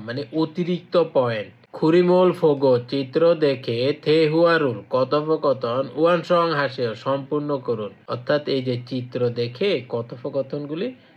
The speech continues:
সম্পূর্ণ করবেন। যেমন এক নম্বরে বলতেছে, মুসুন, কি ধরনের? অবজুংল, শিল্পে। সিনসং,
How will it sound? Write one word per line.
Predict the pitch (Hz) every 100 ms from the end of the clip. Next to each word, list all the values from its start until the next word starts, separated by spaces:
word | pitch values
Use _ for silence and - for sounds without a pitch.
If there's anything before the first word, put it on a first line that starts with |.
| _
সম্পূর্ণ | - 160 156 160 156 139
করবেন। | 127 110 107 98 -
যেমন | 127 135
এক | 131 123
নম্বরে | 123 135
বলতেছে, | 135 131 127 123 120
মুসুন, | 127 156 160 - 131 117 101 101 - -
কি | 127
ধরনের? | 127 143 160 160 127 113 123 147 175 208 -
অবজুংল, | 170 185 165 147 180 175 165 139 123 104 95 _ _
শিল্পে। | - - 170 175 - 123 107 117 143 208 - _ _ _
সিনসং, | - 214 202 180 175 131